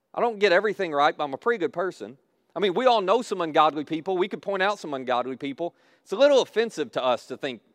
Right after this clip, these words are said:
you know, I'm not gonna embrace the idea that I'm ungodly. That doesn't make me feel very good about myself. So let me clear a little bit of that up for you. Let me tell you why Paul called you and called me ungodly.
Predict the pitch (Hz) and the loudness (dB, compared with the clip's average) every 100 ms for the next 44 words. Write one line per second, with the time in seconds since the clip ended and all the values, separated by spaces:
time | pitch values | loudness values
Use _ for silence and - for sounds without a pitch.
0 | _ - 90 - 165 214 196 185 131 104 | _ -20 -20 -10 -4 -2 -2 -4 -8 -4
1 | 139 160 - - 127 127 135 127 120 131 | -2 -2 -4 -4 0 0 0 -4 -2 -2
2 | 127 120 113 110 90 87 156 165 156 143 | -4 -4 0 0 -2 -4 -4 -2 -6 -6
3 | 143 160 202 - 262 196 127 107 104 98 | -8 -12 -12 0 2 2 -2 -2 -6 -4
4 | 95 90 - 87 - _ _ _ _ _ | -6 -10 -14 -14 -14 _ _ _ _ _
5 | _ _ _ _ _ _ _ 165 233 254 | _ _ _ _ _ _ _ -4 -2 -2
6 | 196 _ _ - 233 214 175 175 156 160 | -6 _ _ -2 2 2 2 -4 0 0
7 | 151 135 131 127 - 104 113 220 240 240 | 2 2 2 0 -4 -6 -2 -2 -2 -4
8 | 214 160 123 180 175 165 165 151 110 185 | -2 -4 -4 -2 -2 -2 -4 -4 -6 -12
9 | 165 131 143 131 127 110 101 90 87 80 | -10 -6 -6 -6 -10 -10 -4 -4 -6 -12